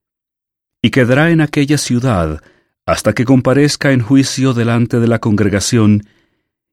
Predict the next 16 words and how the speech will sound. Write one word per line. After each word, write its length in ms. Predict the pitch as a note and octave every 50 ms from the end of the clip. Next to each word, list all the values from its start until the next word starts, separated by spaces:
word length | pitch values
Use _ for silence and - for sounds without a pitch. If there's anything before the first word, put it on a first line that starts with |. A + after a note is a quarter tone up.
| _
y 100 | - -
hasta 200 | - - - -
la 80 | A2+ A#2
muerte 380 | A2+ B2+ C#3 D3 C#3+ - - D3+
del 180 | C#3 C3+ A#2+ -
que 120 | - A2
sea 320 | G2+ - C3+ B2+ C3 C3
sumo 340 | B2 - - C3 B2+ A#2+ B2+
sacerdote 800 | A#2 - C3 - - B2 A2+ A#2+ C#3+ C3+ A#2 - - F#2 F2 F2
en 80 | E2+
aquel 320 | E2+ E2 - - G#2 G#2 G2+
tiempo. 520 | - - A2 F#2+ E2+ - F#2 D#2+ D2+ D#2 - _ _ _ _ _ _ _ _ _ _ _ _ _ _ _ _ _
Entonces 640 | - F2 E2 - B2+ C#3 D3 C#3+ - D3+ C#3 -
el 80 | C#3+ C3
homicida 520 | B2 A#2 A#2+ A2 - - C#3+ C#3+ C#3+ D3+
volverá 600 | C#3+ C3 C3 A2+ F#2 G#2+ A2+ C3 A#2 F2+ E2+ -